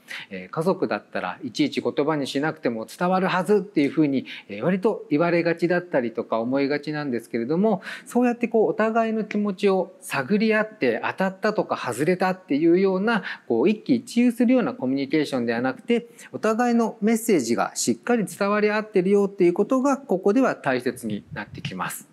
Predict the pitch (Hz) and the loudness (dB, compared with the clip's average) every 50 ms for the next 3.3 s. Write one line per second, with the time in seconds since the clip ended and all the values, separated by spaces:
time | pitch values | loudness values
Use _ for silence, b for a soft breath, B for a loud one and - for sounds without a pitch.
0 | B B B B B B B B B B - 226 196 - - - - - 294 277 | B B B B B B B B B B 0 0 0 0 -4 -6 -2 0 0 2
1 | 233 - - 196 190 190 190 190 - 170 185 202 214 208 196 180 170 175 175 165 | 0 0 0 0 2 2 2 2 2 4 4 6 6 6 4 4 4 4 4 4
2 | 180 208 254 285 262 240 151 117 110 117 120 - - 175 165 170 165 156 156 151 | 4 4 4 4 2 2 0 0 -2 -4 -4 -2 0 0 2 2 4 4 2 2
3 | - 165 143 120 92 | 2 2 2 2 0